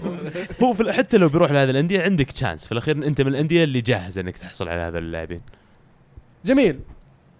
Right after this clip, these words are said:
Speaker 2: بطل وبصل. مين جاهز بطل هذا الأسبوع؟
Speaker 1: آه، ليفربول.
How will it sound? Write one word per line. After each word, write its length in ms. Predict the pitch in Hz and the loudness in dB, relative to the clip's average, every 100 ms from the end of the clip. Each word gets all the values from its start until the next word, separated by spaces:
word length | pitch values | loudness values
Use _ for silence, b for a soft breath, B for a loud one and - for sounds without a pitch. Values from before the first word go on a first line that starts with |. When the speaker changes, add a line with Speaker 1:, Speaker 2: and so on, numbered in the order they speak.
| - | -4
Speaker 2:
بطل 300 | 226 214 196 | -2 2 2
وبصل. 360 | 190 - 156 - _ _ _ - _ _ _ _ 185 | 2 0 -6 -8 _ _ _ -20 _ _ _ _ -2
مين 160 | 233 | -2
جاهز 380 | 208 208 180 147 | 2 2 4 2
بطل 300 | 170 165 143 | 0 0 0
هذا 140 | 147 | 0
الأسبوع؟ 380 | 143 135 139 165 190 - - _ _ - _ - _ _ - _ _ _ _ _ b b b b - | 0 -4 -4 -4 -6 -20 -20 _ _ -20 _ -20 _ _ -20 _ _ _ _ _ b b b b -8
Speaker 1:
آه، 220 | 113 113 | 0 4
ليفربول. 500 | 117 143 113 - 90 | 6 6 4 -4 -8